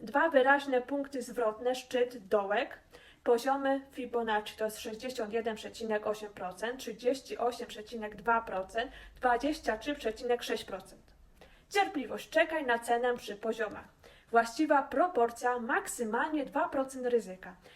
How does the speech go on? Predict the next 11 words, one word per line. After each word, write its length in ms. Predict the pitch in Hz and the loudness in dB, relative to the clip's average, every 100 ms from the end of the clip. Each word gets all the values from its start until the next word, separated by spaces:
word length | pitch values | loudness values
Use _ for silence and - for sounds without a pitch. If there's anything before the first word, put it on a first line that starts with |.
| - - | -12 4
Instrukcja 540 | 453 - 240 - 226 | 4 4 -4 0 -2
przygotowania. 800 | - 208 220 214 202 196 220 285 - _ _ _ | -2 -4 -4 -2 -4 -4 -6 -8 -10 _ _ _
Znajdź 480 | - 240 233 320 - | -10 0 2 0 -2
kierunek 480 | 240 226 233 220 - | -2 2 0 -2 -6
trendu, 720 | - 415 208 208 202 233 320 415 - | -6 -2 -2 -4 -2 0 0 -4 -10
zaznacz 540 | - 254 311 311 277 262 | -4 -2 0 2 2 2
najwyższy 640 | 233 220 247 294 - 233 | 2 2 2 -2 0 0
szczyt 520 | 233 - 269 269 - | 0 0 0 0 -8
i 100 | 226 | -4
najniższy 720 | 220 214 220 240 247 - 226 233 - _ - | 0 0 0 0 -4 -4 -4 -4 -8 _ -4
dołek, 640 | 214 208 185 202 262 - | 4 4 4 2 2 0